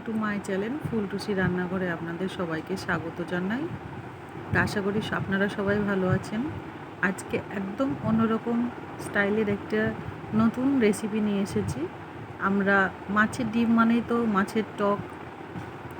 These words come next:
কিংবা ডিমের বড়া, এর বেশি আর কিছুই বানাতে পারি না, তাই একদম নতুন একটা রেসিপি নিয়ে এসেছি। তো প্রথমে পোস্ত, কাঁচা লঙ্কা পেস্ট করে নেব,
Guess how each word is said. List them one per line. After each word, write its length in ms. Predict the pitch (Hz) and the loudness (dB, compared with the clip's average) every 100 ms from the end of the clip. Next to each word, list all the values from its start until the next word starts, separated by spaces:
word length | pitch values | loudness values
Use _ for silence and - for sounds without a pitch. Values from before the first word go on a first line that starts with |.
| - - - | -12 -10 -2
কিংবা 240 | 247 262 285 226 | 2 4 2 4
ডিমের 300 | 214 196 190 175 | 4 6 4 4
বড়া, 220 | 160 165 180 - 185 | 2 0 -4 0 2
এর 100 | 180 | 4
বেশি 180 | 196 - 233 | 2 2 0
আর 60 | 226 | 0
কিছুই 280 | 196 - 254 233 | -4 -2 2 4
বানাতে 300 | 185 170 175 165 | 4 2 0 -2
পারি 160 | 165 165 | -2 -4
না, 60 | 165 | -4
তাই 140 | 196 214 214 | 2 2 2
একদম 220 | 214 262 226 | 0 4 4
নতুন 220 | 220 254 262 240 | 4 2 2 2
একটা 160 | - 262 | 0 2
রেসিপি 320 | 214 - 185 180 | 2 2 -2 0
নিয়ে 140 | 175 175 | 2 0
এসেছি। 300 | 180 160 - 170 - - - - - | -2 -4 -8 -8 -10 -12 -12 -12 -8
তো 40 | 208 202 | -4 0
প্রথমে 320 | 220 214 233 - | 2 6 6 6
পোস্ত, 400 | 214 - - - 269 370 - | 2 2 -4 0 0 0 4
কাঁচা 240 | 220 - 208 | 2 4 4
লঙ্কা 380 | 208 214 220 285 370 - | 4 2 2 0 0 2
পেস্ট 240 | 220 - - | 2 0 2
করে 160 | 226 240 | 4 4
নেব, 140 | 277 | 4